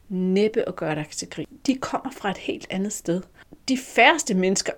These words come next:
ønsker i virkeligheden at gøre andre mennesker kede af det. Men nogle gange,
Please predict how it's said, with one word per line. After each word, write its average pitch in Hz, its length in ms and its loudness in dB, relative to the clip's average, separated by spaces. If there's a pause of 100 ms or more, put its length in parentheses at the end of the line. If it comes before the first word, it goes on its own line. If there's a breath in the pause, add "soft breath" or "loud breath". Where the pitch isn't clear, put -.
ønsker 180 360 2
i 175 80 2
virkeligheden 175 540 0
at 165 80 -4
gøre - 180 2
andre 165 260 0
mennesker 165 280 -2
kede 170 360 0
af 139 80 -2
det. 160 140 -6 (180)
Men 214 100 -6
nogle 214 360 2
gange, 165 300 -2